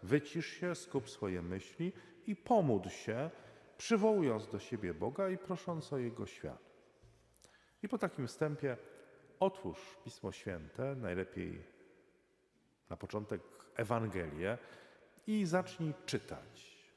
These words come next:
Po prostu zacznij czytać. Czytaj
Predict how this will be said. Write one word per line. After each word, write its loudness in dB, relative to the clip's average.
Po -6
prostu -2
zacznij -2
czytać. -14
Czytaj 2